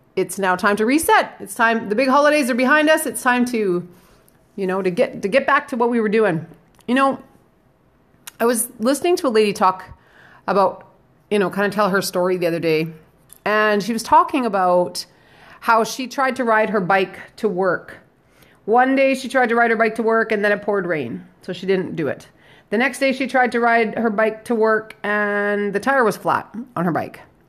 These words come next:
And so again, she didn't do it. And then on the third day, she tried to ride her bike again to work, got started, and then ended up getting hit by a car. Now, she said she's fine, but her bike was totaled.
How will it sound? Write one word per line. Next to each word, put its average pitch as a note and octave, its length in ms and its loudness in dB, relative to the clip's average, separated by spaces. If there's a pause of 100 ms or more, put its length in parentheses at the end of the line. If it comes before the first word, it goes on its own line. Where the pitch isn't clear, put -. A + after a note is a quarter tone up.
(300)
And E3+ 180 -10
so F#3 120 -4
again, A3+ 280 -2
she F#3+ 140 -4
didn't D#3+ 180 -2
do C3+ 120 -8
it. - 120 -14 (1200)
And A3 120 2
then B3+ 280 2
on A#3 540 4
the G#3+ 60 0
third D#4 320 0
day, A3+ 300 2
she C#4 180 -4
tried A3 240 -2
to G3+ 80 -6
ride G3 180 -2
her G3+ 80 -4
bike F#3+ 220 -4
again A3 640 0
to B3 120 -2
work, F3 480 -6 (1300)
got - 300 0
started, B3 640 0 (560)
and A3+ 140 2
then C4 180 2
ended C4+ 240 2
up C4+ 120 0
getting A3 200 2
hit A#3+ 160 0
by A3 140 2
a E3+ 60 0
car. G3+ 600 0 (120)
Now, F#3 260 2
she G3+ 160 -4
said G#3 220 0
she's F#4+ 360 4
fine, F#3 360 2
but F#3 120 -2
her F#3+ 80 -2
bike F#3+ 220 -2
was F3 80 -4
totaled. E3+ 420 -2